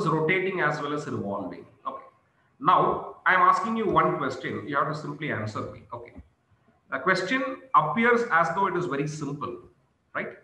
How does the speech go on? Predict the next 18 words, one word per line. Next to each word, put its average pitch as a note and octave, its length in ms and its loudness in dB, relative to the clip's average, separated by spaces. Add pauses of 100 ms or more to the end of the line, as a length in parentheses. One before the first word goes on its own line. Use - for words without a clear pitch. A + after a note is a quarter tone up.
(360)
But - 180 -2
answer A#3 480 0
to F3+ 180 0
this - 200 -4
is C3+ 220 -10
not E3 240 -2
so D3 180 -10
simple. - 440 -14 (300)
Okay. - 280 -14 (400)
What C#3+ 200 2
is F3+ 80 2
the F3 120 0
question? - 420 -6 (920)
Right. - 1120 -16 (1000)
Right. - 120 -14 (3000)
How C4+ 280 6
much - 320 -2
time - 760 0